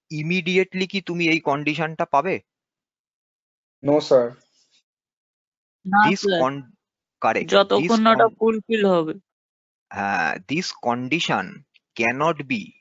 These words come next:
Speaker 1: readily achievable. It will take some time. There will be a constant difference in temperatures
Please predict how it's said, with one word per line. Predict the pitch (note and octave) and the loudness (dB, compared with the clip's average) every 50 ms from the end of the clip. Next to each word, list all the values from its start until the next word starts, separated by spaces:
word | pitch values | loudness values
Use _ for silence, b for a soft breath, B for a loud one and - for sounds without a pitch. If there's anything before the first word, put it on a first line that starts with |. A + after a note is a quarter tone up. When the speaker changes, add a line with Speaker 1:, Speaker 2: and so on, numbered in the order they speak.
| _ _ | _ _
Speaker 1:
readily | G#2 G#2+ A2 A#2+ B2+ C3 B2+ C#3+ D#3 D#3 E3 E3 D3 A#2+ | -12 -8 -4 -2 -2 0 0 0 0 0 2 2 2 2
achievable. | G#2 - - C3+ A#2+ A2 A#2 G2 F2 - - - - - _ _ _ _ _ _ _ _ _ _ _ - | 0 0 -4 -6 -4 -4 -6 -6 -6 -10 -12 -12 -16 -20 _ _ _ _ _ _ _ _ _ _ _ -8
It | C3 C3 - D#3 | -6 -4 -2 0
will | D3+ D#3 D#3 D#3 - _ _ - | 0 0 0 0 -4 _ _ -2
take | C3+ C3+ - - | -2 -2 -2 -8
some | - - D3 C#3+ C#3+ C#3 - _ | -4 -4 -2 -2 -4 -6 -8 _
time. | - B2+ B2+ A#2+ G#2+ F#2+ - E2 - _ _ _ _ _ _ _ _ _ _ _ _ _ _ _ _ _ _ _ _ _ _ _ - G2 _ | -2 0 0 0 -2 -8 -12 -16 -20 _ _ _ _ _ _ _ _ _ _ _ _ _ _ _ _ _ _ _ _ _ _ _ -20 -10 _
There | C3+ C#3 D3+ E3+ E3+ E3+ E3 - - | -2 0 2 2 0 0 -2 -6 -6
will | D3+ D3 D#3 D#3+ D#3 | -4 -4 -4 -4 -6
be | C3+ D3+ E3 E3 E3+ E3+ D3+ - _ _ | -8 -8 -10 -8 -10 -10 -14 -18 _ _
a | B2+ C#3+ D3 - _ _ _ | -4 -4 -4 -4 _ _ _
constant | B2 B2 C3 C#3 C#3+ C#3+ - - - E3+ D#3+ E3+ E3+ F3 - _ G2+ _ _ | -2 -2 -2 -2 -4 -8 -12 -8 -4 -2 -2 -2 -4 -6 -12 _ -20 _ _
difference | B2 B2+ - - - D3 D3 D#3+ E3 E3 E3+ - - - | -16 -16 -8 -2 -2 0 0 0 -2 -4 -6 -12 -16 -12
in | - D3 D3+ D3+ D#3 D3+ - - | -10 -10 -8 -8 -10 -14 -6 -6
temperatures | C3 B2+ C3+ B2+ - D3+ D3 D3 D3+ C#3 - G#2 F2 - - - - - | -6 -6 -6 -4 0 0 0 0 0 -2 -2 -4 -6 -6 -8 -14 -20 -20